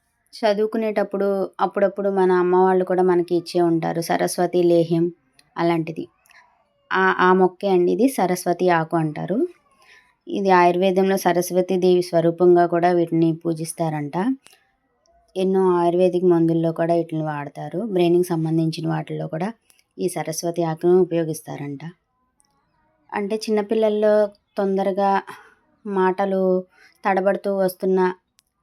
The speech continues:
గబగబా మాట్లాడలేకపోతున్నా కూడా ఈ ఆకుని వాళ్ళకి తినిపిస్తారంట. అలాగే చదువుకున్న వాళ్ళ, చదువుకునే వాళ్ళకి జ్ఞాపక శక్తి పెంచడానికి, పెద్దవాళ్ళకు కూడా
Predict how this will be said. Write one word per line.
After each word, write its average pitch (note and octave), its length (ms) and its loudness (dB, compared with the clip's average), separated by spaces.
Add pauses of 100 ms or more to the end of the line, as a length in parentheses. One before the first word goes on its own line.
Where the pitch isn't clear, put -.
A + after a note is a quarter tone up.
(380)
గబగబా F#3 360 0
మాట్లాడలేకపోతున్నా F3+ 1000 0
కూడా F3 220 -4
ఈ G#3 180 -2
ఆకుని F#3 500 -2 (400)
వాళ్ళకి F#3+ 340 -2
తినిపిస్తారంట. E3+ 800 -2
అలాగే F#3 420 0
చదువుకున్న F#3+ 560 0
వాళ్ళ, F3+ 320 2
చదువుకునే F3 640 2
వాళ్ళకి F3 320 2
జ్ఞాపక E3 400 0
శక్తి F3 260 -8
పెంచడానికి, E3 840 -4 (880)
పెద్దవాళ్ళకు G#3 680 0
కూడా F#3+ 400 -2